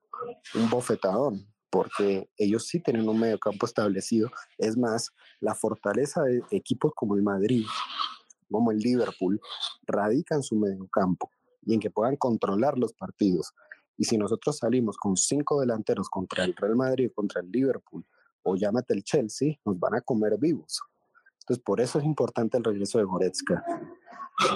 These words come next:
Lo otro que me gustaría comentar del partido también fue que me agradó que pusiera a Bounazar. Bounazar lo hizo bastante bien. Obviamente el partido ya estaba definido, la serie definida, todo lo que quieras, pero lo hizo bastante bien, fue adelante.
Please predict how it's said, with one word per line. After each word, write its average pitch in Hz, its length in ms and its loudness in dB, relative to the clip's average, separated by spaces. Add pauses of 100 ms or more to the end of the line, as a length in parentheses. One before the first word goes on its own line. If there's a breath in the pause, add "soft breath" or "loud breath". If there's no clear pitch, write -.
(320 loud breath)
Lo 127 160 2
otro 143 240 0
que 151 140 2
me 120 160 2
gustaría 117 360 0
comentar 123 400 0
del 147 180 0
partido 139 400 0
también 131 300 0
fue 151 140 -2
que 160 120 -2
me 143 160 2
agradó 113 580 0
que 147 160 -2
pusiera 120 460 0
a - 20 6
Bounazar. 131 580 2 (300)
Bounazar 123 420 2
lo 135 80 2
hizo 139 180 2
bastante 131 540 0
bien. 117 360 0 (260)
Obviamente 120 420 2
el 127 60 0
partido 110 300 0
ya 117 60 4
estaba 113 240 0
definido, 117 460 0
la 90 120 -6
serie 101 260 0
definida, 143 480 0
todo 117 160 0
lo 120 100 2
que 92 120 -4
quieras, 110 360 0
pero 101 260 0 (160)
lo 98 80 0
hizo 120 160 2
bastante 104 480 0
bien, 113 200 2
fue 101 220 -2
adelante. 123 680 0